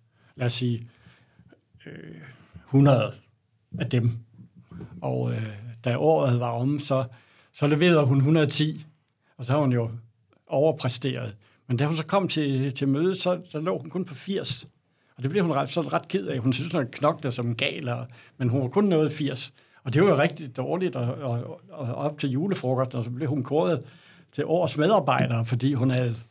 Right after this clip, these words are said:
hun havde givet den gas, og hun undrede sig over, hvordan hun kunne blive årets medarbejder, når, når hun kun præsterede firs procent.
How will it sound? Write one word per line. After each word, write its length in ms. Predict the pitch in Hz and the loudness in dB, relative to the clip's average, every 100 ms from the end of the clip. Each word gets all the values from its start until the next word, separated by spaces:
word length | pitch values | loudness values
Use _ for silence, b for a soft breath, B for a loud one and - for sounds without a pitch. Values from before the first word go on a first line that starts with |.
| - B B | -16 B B
hun 100 | 143 | -6
havde 400 | 143 123 120 113 - | -4 -2 -2 -4 -4
givet 140 | 139 127 | -2 2
den 120 | 120 | 4
gas, 200 | 139 175 | 4 4
og 100 | 147 | 2
hun 120 | 151 | 2
undrede 380 | 202 240 254 196 | 2 4 4 4
sig 120 | 196 | 4
over, 140 | 202 | 2
hvordan 240 | 160 165 180 | 2 0 -2
hun 100 | 196 | -4
kunne 80 | 156 | -2
blive 120 | 185 | 0
årets 140 | 190 | 0
medarbejder, 360 | 180 185 147 147 | 0 -2 0 -2
når, 260 | 143 143 B B B | -2 -4 B B B
når 60 | 135 | -4
hun 140 | 143 | -2
kun 260 | 143 185 180 - - - | 0 -2 -2 -10 -20 -8
præsterede 340 | 139 - 156 | -6 -2 -2
firs 220 | 123 226 - | -2 -4 -4
procent. 420 | 120 131 120 | -2 -2 -4